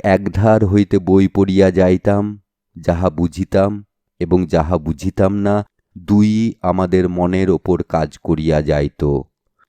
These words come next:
সংসারটাও ছেলেদের উপর ঠিক তেমনি করিয়া কাজ করে। ইহার যতটুকু তাহারা বোঝে,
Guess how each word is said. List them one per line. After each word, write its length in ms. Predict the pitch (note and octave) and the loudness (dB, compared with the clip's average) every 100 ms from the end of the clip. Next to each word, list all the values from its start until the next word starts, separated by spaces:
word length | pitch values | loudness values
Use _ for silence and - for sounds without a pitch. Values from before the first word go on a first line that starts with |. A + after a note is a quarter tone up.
| _ _ | _ _
সংসারটাও 800 | - - A2 - A#2+ - B2+ B2 | -6 -4 -4 0 -2 0 4 4
ছেলেদের 520 | - - G#2 G#2 G#2+ | 4 0 0 2 2
উপর 280 | G#2+ - A2 - - | 2 0 -2 -2 -6
ঠিক 160 | A2 - _ - | -6 -6 _ 0
তেমনি 440 | F#2+ G2 G#2 G#2 | 0 0 -2 -4
করিয়া 440 | - F#2 E2+ E2+ E2 | 2 2 2 0 0
কাজ 360 | E2 D2+ - - | -4 -6 -8 -2
করে। 400 | D2+ D2 C#2+ E2 _ _ _ _ _ _ | 0 0 -6 -10 _ _ _ _ _ _
ইহার 380 | F2+ E2+ F2+ F2 | -4 2 0 2
যতটুকু 640 | F2+ - G2 - - F2+ | 0 0 -2 -4 -4 -4
তাহারা 460 | - E2+ F2 E2+ E2 | -2 -4 -2 -2 -2
বোঝে, 560 | D#2+ D#2+ G2 F#2+ G2 | -2 -2 -2 -2 -4